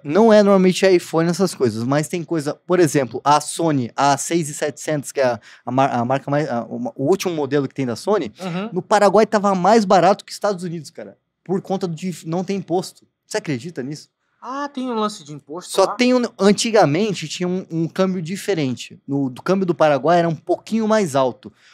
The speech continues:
Speaker 1: Hoje em dia estabilizou. E detalhe, o mais legal de tudo, eles aceitam PIX. Cobram um por cento de taxa. E até hoje, inclusive, é um enigma que eu queria que você tentasse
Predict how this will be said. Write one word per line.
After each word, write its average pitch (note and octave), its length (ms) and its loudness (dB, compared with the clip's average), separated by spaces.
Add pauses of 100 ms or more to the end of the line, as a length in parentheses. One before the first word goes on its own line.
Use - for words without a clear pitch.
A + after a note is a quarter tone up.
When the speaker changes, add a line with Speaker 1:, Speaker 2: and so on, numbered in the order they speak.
(120)
Speaker 1:
Hoje E3 240 4
em E3 40 0
dia F#3+ 320 0
estabilizou. F3 680 0 (440)
E D3+ 60 -2
detalhe, D3+ 480 2
o C3 60 4
mais C#3+ 180 2
legal F3 180 4
de D#3+ 140 -4
tudo, B2 320 -8
eles B2 180 -4
aceitam D3 360 -10
PIX. - 440 -20 (100)
Cobram C#3 420 -2
um G#3+ 160 2
por A3 240 -4
cento E3+ 260 -4
de D3 100 -12
taxa. - 440 -14 (420)
E D3+ 100 2
até G3 380 4
hoje, F3 500 6
inclusive, D#3 380 0
é D#3+ 40 4
um - 20 4
enigma D#3+ 360 2
que D3+ 80 -10
eu C#3+ 60 -10
queria D#3 180 -4
que - 60 -14
você - 80 -16
tentasse D#3 420 -6